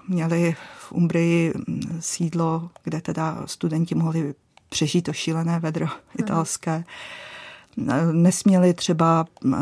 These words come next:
Speaker 1: vstoupit ani do třetího řádu, což Josef Beran porušil, a taky to chvíli vypadalo, že ho vlastně vyhodí ze studií. Když se to rektor dozvěděl, je vstoupil do třetího řádu svatého Dominika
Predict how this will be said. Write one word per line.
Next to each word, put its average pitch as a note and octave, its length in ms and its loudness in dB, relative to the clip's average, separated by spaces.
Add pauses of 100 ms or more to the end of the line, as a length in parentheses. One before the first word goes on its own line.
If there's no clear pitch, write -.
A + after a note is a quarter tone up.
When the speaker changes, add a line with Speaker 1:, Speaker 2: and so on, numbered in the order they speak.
Speaker 1:
vstoupit E3 640 -2
ani E3 200 4
do E3 100 0
třetího E3+ 480 2
řádu, D#3 420 -2
což - 420 -8
Josef E3 260 0
Beran E3 320 0
porušil, E3 580 -2
a - 40 -10
taky - 240 -6
to F3 120 -2
chvíli E3+ 340 0
vypadalo, E3 500 0
že D#3+ 140 0
ho E3 120 0
vlastně D#3+ 360 0
vyhodí E3 440 0
ze D#3+ 100 -4
studií. D#3 540 -2 (760)
Když D#3 280 -2
se D#3+ 100 -2
to F3 100 0
rektor E3 320 -2
dozvěděl, E3 920 0
je E3 120 -4
vstoupil D#3+ 420 -4
do D#3+ 100 -4
třetího E3+ 420 -2
řádu D#3 560 -2
svatého E3 440 -2
Dominika D#3+ 600 -2